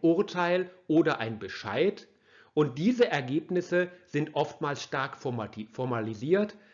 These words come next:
sodass hier auch wieder Digitalisierung möglich ist. Bereits heute mögen Ihnen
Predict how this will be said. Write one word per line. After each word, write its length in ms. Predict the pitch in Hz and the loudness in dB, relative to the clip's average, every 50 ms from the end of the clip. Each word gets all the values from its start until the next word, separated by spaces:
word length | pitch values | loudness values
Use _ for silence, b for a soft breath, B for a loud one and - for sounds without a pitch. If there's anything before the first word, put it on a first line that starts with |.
| B B | B B
sodass 360 | - 127 120 135 127 123 - | -6 -2 0 0 0 -2 -4
hier 520 | - - 135 143 156 175 175 170 - - - | -10 -8 -2 2 4 4 4 2 -2 -6 -4
auch 380 | 101 107 113 120 120 - - - 117 | 0 2 2 0 0 -4 -18 -14 -10
wieder 360 | 110 117 107 120 120 127 131 127 - | -8 -4 -2 0 -2 -2 -4 -6 -8
Digitalisierung 1000 | 120 113 135 156 - 156 165 170 165 127 101 98 95 98 95 98 104 120 135 - _ _ - | -8 -6 -6 -8 -6 -4 -4 -4 -4 -4 -6 -8 -8 -8 -6 -6 -6 -6 -8 -12 _ _ -4
möglich 500 | 139 143 143 - - - - - - - | 0 2 2 2 0 -4 -14 -18 -20 -20
ist. 240 | - - - - _ B B B B B B B B B B B B B B B B - - _ _ _ _ _ _ _ _ _ _ _ _ _ _ _ _ _ _ _ _ _ _ _ _ _ _ _ _ _ _ _ - | -20 -20 -20 -20 _ B B B B B B B B B B B B B B B B -20 -20 _ _ _ _ _ _ _ _ _ _ _ _ _ _ _ _ _ _ _ _ _ _ _ _ _ _ _ _ _ _ _ -4
Bereits 440 | - 156 151 160 175 175 - - - | -2 0 2 2 0 0 -2 -8 2
heute 600 | 165 180 226 277 - - 151 147 151 - 101 - - | 6 6 6 6 6 6 6 8 8 6 4 -4 -8
mögen 480 | 117 120 127 139 160 202 208 208 - 208 | -4 0 4 6 6 6 6 4 0 -2
Ihnen 360 | 156 160 165 165 160 170 | -2 -2 0 0 0 -2